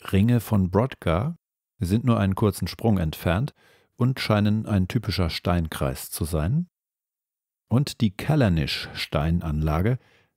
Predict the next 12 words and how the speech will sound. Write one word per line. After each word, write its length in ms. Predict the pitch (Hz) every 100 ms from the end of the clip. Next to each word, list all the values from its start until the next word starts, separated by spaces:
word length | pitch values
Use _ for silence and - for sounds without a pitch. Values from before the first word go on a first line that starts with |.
| _
draußen 440 | - 85 110 - 85
im 180 | 82 82
Westen 440 | 117 - - 80
auf 140 | 85
der 140 | - 92
Lewis 540 | 98 123 113 - - - _ -
sind 220 | 107 117
meines 280 | 82 104 127
Erachtens 640 | 120 110 - 104 - -
noch 240 | 110 -
beeindruckender 920 | - 110 117 143 120 95 - 87 85 85
als 280 | 92 -